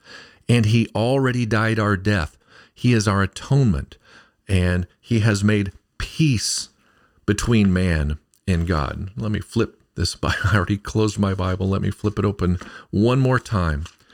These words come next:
so that you can hear this. And you need to go read it for yourself in the book of Romans. Chapter five, verse one says this. How is a man justified before God? Okay, so that he can go to heaven.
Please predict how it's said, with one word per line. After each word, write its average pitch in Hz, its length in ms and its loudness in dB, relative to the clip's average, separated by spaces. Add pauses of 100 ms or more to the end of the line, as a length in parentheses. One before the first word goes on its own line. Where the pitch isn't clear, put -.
(120)
so - 180 -2
that 101 160 2
you 104 120 -2
can 104 140 0
hear 92 200 2
this. 85 200 -2
And 107 120 4
you 131 80 4
need 214 180 4
to 180 60 0
go 170 140 4
read 160 220 4
it 156 100 -2
for 147 100 -2
yourself 139 580 -2
in 107 80 0
the 110 80 0
book 107 220 -4
of 110 120 -4
Romans. 78 540 -4 (140)
Chapter 117 400 0
five, 113 460 -2 (440)
verse 113 400 0
one 76 440 -4 (180)
says 92 500 -2
this. 78 520 -6
How 123 240 0
is 170 100 2
a 202 40 4
man 151 300 0
justified 101 760 -4
before 85 320 -4
God? 85 240 -6
Okay, 80 280 -4
so 95 180 -4
that 87 140 -4
he 95 80 -8
can 98 140 -2
go 87 120 -4
to 80 80 -4
heaven. 71 360 -4